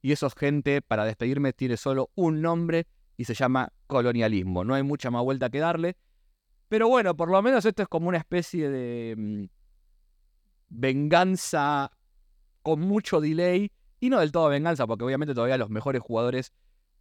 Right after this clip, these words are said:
de origen africano, caribeño, asiático, a veces también sudamérica-, sudamericano, más o menos por otras cuestiones, pero en estas regiones eligen jugar para Europa, para selecciones europeas también,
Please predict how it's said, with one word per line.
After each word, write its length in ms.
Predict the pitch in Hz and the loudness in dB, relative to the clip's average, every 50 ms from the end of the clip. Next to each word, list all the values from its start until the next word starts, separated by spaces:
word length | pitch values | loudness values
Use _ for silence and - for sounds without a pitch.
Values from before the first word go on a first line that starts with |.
| _ _ - | _ _ -12
de 140 | - 139 147 | -4 0 2
origen 760 | 139 143 156 180 180 - - - 147 127 117 110 101 - - - - - _ _ _ _ - | 2 2 2 2 0 0 -2 -4 -2 0 0 -2 -4 -6 -10 -16 -20 -20 _ _ _ _ -4
africano, 680 | 104 92 - 107 104 - 117 110 107 101 104 104 101 | -4 -2 -2 -4 -4 0 2 2 2 2 2 0 0
caribeño, 1000 | 92 92 90 95 98 104 110 110 107 104 98 101 98 95 90 85 87 82 80 80 | 0 0 0 0 0 0 2 2 2 0 0 0 0 -2 -2 -2 -2 -2 -2 -2
asiático, 800 | 78 87 - - 113 113 107 101 98 - 101 95 - - 85 85 | -4 -4 -4 0 2 2 2 2 0 -2 -6 -6 -4 -4 -2 -2
a 40 | 87 | -2
veces 200 | 101 - - - | -2 -4 -4 -4
también 240 | 92 98 104 101 | -4 -2 -2 -2
sudamérica-, 440 | - - 98 95 101 104 101 101 95 95 | 0 0 0 0 0 0 0 -2 -2 -2
sudamericano, 400 | - 127 120 135 151 - 214 208 | 0 0 2 2 2 0 0 0
más 160 | 156 147 - - | 0 0 0 0
o 40 | |
menos 180 | 156 165 160 - | 0 0 -2 -2
por 200 | - 110 - - - _ - - - - - | -4 -6 -8 -10 -14 _ -20 -20 -20 -18 -10
otras 240 | - - 101 104 104 | -4 -2 -2 -2 -2
cuestiones, 340 | - 113 - - 143 147 143 | -2 -2 0 0 0 0 0
pero 280 | - 120 98 95 90 - _ - | -2 -2 -4 -4 -6 -8 _ -8
en 120 | - 113 123 | -6 -6 -4
estas 180 | - - 131 | -2 -2 -2
regiones 360 | 131 127 123 143 151 160 160 _ _ _ _ _ _ _ - | -2 -2 -2 0 0 -2 -2 _ _ _ _ _ _ _ -4
eligen 460 | 143 131 135 160 160 - 185 151 135 | -2 -2 0 0 -2 -2 -2 -4 -4
jugar 400 | - 139 131 131 135 139 160 - _ _ _ _ _ _ _ _ | -4 -2 -2 0 0 -2 -4 -8 _ _ _ _ _ _ _ _
para 220 | - 135 120 123 120 | -2 0 0 2 0
Europa, 340 | 127 139 156 175 165 - _ - | 0 2 2 0 0 0 _ -2
para 180 | 117 117 117 | 0 0 0
selecciones 320 | - - 127 110 - 147 139 | -2 -4 -8 -6 -4 -4 -2
europeas 320 | 165 165 160 185 233 247 | -2 -2 0 0 0 0
también, 260 | - 147 165 202 208 | 0 -2 -2 -2 -4